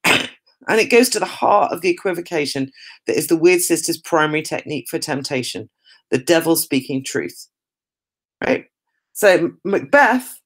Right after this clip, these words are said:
staggered, and we know his hair stands on end, and he instantly thinks, oh, you know, starts having those visions of what he should do to murder Duncan. But Banquo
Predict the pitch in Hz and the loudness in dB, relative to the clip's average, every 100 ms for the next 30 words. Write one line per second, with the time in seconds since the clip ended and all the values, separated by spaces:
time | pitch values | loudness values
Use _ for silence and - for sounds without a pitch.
0 | _ - - 208 185 120 104 139 147 147 | _ -8 -2 2 2 0 -4 -4 -6 -6
1 | 127 - 202 180 175 - 165 156 160 156 | -6 -6 -4 -4 -4 -4 -6 -4 -4 -4
2 | 143 143 135 139 139 - 175 151 - - | -4 -4 -6 -8 -8 -8 -8 -8 -8 -6
3 | 135 135 131 - - - _ _ _ _ | -6 -4 -6 -6 -10 -14 _ _ _ _
4 | - 160 185 143 104 85 - 143 123 123 | 2 4 6 6 4 2 -6 -4 -4 -2
5 | 160 139 135 120 120 127 160 143 127 123 | -4 -4 -6 -6 -4 -2 -2 0 -2 0
6 | 127 120 131 135 143 139 131 143 127 135 | -2 -2 -4 -4 -8 -8 -2 -2 0 0
7 | 127 120 208 240 214 143 175 _ _ - | 0 0 2 2 0 -2 -4 _ _ -20
8 | _ 147 - 226 262 247 151 120 120 | _ 2 2 4 4 4 2 2 2